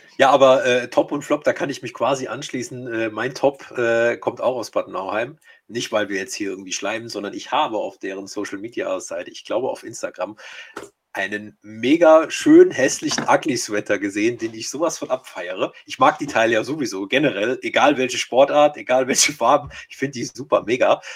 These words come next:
Der Felix, der schaut schon, wie das ausschaut. Und vor allen Dingen fand ich ein Detail da cool. Im Logo ist ja das Eishockey-Männle drauf.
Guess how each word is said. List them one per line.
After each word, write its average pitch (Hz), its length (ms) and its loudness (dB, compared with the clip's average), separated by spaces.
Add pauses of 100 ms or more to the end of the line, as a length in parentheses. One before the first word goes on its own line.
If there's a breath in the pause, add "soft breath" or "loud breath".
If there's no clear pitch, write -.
(100)
Der 101 80 -12
Felix, 123 280 -4
der - 80 -6
schaut - 240 2
schon, 104 120 -8
wie - 60 -10
das - 140 -14
ausschaut. - 520 -6
Und 110 80 -10
vor 113 120 4
allen 139 100 6
Dingen 180 140 2
fand 160 180 0
ich - 140 -2
ein 139 160 0
Detail 143 380 2
da 113 220 2
cool. 123 160 0
Im 262 200 -6
Logo 196 500 6 (100)
ist - 180 -12
ja 107 80 -6
das - 160 -12
Eishockey-Männle 104 760 0
drauf. - 280 -4